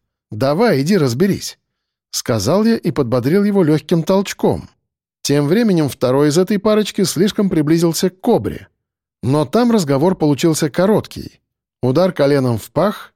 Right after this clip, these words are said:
и ухажёр сложился пополам, схватившись за промежность. «Вперёд, Иван!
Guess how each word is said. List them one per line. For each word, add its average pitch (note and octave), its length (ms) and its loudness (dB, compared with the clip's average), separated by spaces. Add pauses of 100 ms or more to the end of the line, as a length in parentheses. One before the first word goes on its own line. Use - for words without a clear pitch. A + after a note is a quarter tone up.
и C3 60 0
ухажёр C#3 500 2
сложился C#3+ 480 0
пополам, B2 540 0
схватившись D3 540 0
за D3 100 0
промежность. F#3 840 -2 (540)
«Вперёд, C#3 600 2
Иван! C3 340 0